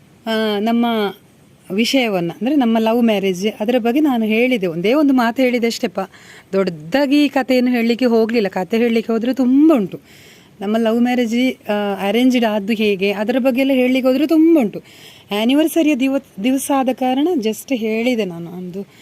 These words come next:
ಲವ್ ಮ್ಯಾರೇಜ್ ಹೇಳಿ. ಅದು ನಮ್ಮ ಫ್ಯಾಮಿಲಿಯಲ್ಲಿ, ಆ, ಲಾಂಗ್ ರಿಲೇಷನಲ್ಲಿ ನಮ್ಮ, ಆ, ಆ, ನಿಯರ್ ಆಗಿರುವವರಲ್ಲ, ಸ್ವಲ್ಪ ಡಿಸ್ಟೆನ್ಸ್ ಇದೆ ಅವರ ಜೊತೆ. ಅವರು ಅದನ್ನು ದೊಡ್ಡ ಇಶ್ಯೂಸ್ ಮಾಡಿ ಅದನ್ನು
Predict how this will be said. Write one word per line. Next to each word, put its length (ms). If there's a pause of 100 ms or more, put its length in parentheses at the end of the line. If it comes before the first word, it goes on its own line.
(280)
ಲವ್ 180
ಮ್ಯಾರೇಜ್ 320
ಹೇಳಿ. 240 (500)
ಅದು 120
ನಮ್ಮ 220
ಫ್ಯಾಮಿಲಿಯಲ್ಲಿ, 920 (260)
ಆ, 140
ಲಾಂಗ್ 360
ರಿಲೇಷನಲ್ಲಿ 680 (160)
ನಮ್ಮ, 380 (180)
ಆ, 60 (1080)
ಆ, 440
ನಿಯರ್ 320
ಆಗಿರುವವರಲ್ಲ, 640
ಸ್ವಲ್ಪ 320
ಡಿಸ್ಟೆನ್ಸ್ 460
ಇದೆ 120
ಅವರ 180
ಜೊತೆ. 260 (480)
ಅವರು 220
ಅದನ್ನು 260
ದೊಡ್ಡ 340
ಇಶ್ಯೂಸ್ 400
ಮಾಡಿ 340
ಅದನ್ನು 640